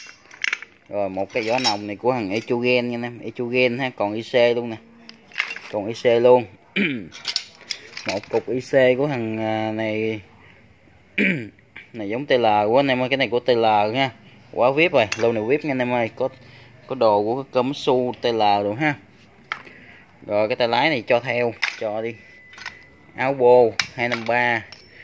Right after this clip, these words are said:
mão sừng cho theo luôn. I C, I C hai lẻ chín hai năm ba. <clears throat> I C hai lẻ chín hai năm ba anh em, ngồi I C này của thằng, à, Magu, Komatsu đồ xài chung ha.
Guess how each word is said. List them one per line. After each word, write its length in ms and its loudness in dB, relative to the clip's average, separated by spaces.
mão 340 -6
sừng 360 0
cho 180 0
theo 200 -2
luôn. 220 2
I 140 -6
C, 160 -12
I 140 -12
C 100 -10
hai 320 4
lẻ 80 -6
chín 260 -8
hai 100 -4
năm 180 -8
ba. 360 2
<clears throat> 1200 -8
I 80 -14
C 100 -6
hai 240 4
lẻ 60 0
chín 160 -2
hai 100 0
năm 160 -2
ba 200 6
anh 120 -4
em, 100 -6
ngồi 140 -4
I 60 -8
C 100 -8
này 220 2
của 140 2
thằng, 280 -4
à, 180 2
Magu, 380 2
Komatsu 540 2
đồ 100 0
xài 140 0
chung 260 2
ha. 180 4